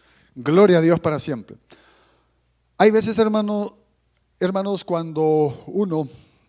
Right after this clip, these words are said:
trae mensajes como estos y va a predicar acerca del cielo, alguien pudiera decir que, que para qué hablar del cielo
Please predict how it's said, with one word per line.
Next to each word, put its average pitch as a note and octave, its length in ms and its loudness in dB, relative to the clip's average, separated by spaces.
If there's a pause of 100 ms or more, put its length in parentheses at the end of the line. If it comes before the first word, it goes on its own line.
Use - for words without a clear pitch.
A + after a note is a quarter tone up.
(280)
trae D#3 220 -2
mensajes E3+ 400 -6
como D#3+ 280 -4
estos B2+ 520 -10 (1300)
y C3+ 140 -2
va C#3+ 80 0
a D3 80 -6
predicar C#3+ 680 -4
acerca C#3 340 -10
del D#3 120 -8
cielo, A#2+ 400 -6 (1500)
alguien F3 360 -2
pudiera E3 340 0
decir E3 460 -4
que, D3 440 -4 (1040)
que C#3+ 140 -10
para D#3 200 -4
qué F#3 120 -4
hablar F#3+ 240 0
del F3 160 -2
cielo C#3 500 -4